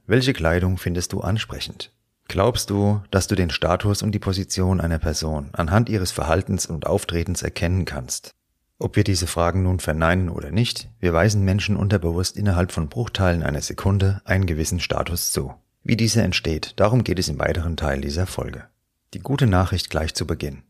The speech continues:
Wahrgenommene und tatsächliche Kompetenz werden, laut wissenschaftlicher Untersuchungen dazu,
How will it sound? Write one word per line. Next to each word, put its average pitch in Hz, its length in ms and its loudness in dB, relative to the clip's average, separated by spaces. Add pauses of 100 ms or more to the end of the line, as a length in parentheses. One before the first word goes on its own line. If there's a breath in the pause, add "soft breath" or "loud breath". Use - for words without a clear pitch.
(120)
Wahrgenommene 107 880 4
und 143 320 2
tatsächliche - 580 0
Kompetenz - 640 -2
werden, 98 500 0
laut 113 280 2
wissenschaftlicher 104 640 0
Untersuchungen 82 640 -2
dazu, 82 520 -2